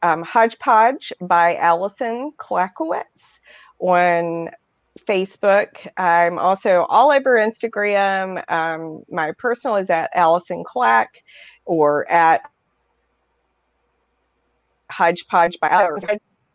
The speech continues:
Podcast and blog, and also at the Gallivanting Bookshop. <laughs> And you can follow me on Twitter at Klakowitz Allison. So I know that's a lot of different leads, but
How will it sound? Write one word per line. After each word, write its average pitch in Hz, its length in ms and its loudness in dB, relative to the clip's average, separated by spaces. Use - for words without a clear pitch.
Podcast 247 560 -2
and 196 160 -6
blog, 170 520 -2
and 185 500 -2
also 247 460 0
at 196 280 4
the 202 80 -6
Gallivanting 190 760 -2
Bookshop. 175 720 -4
<laughs> 247 100 -8
And 226 440 4
you 254 80 -6
can 285 140 -4
follow 233 220 0
me 254 100 -4
on 285 140 -6
Twitter 311 480 -2
at - 180 -2
Klakowitz - 800 -6
Allison. 156 720 -6
So 180 140 -6
I 170 80 0
know 170 160 -2
that's - 240 -6
a 185 60 -6
lot 165 280 -2
of 160 160 -4
different - 340 -8
leads, 170 240 -6
but 160 320 -4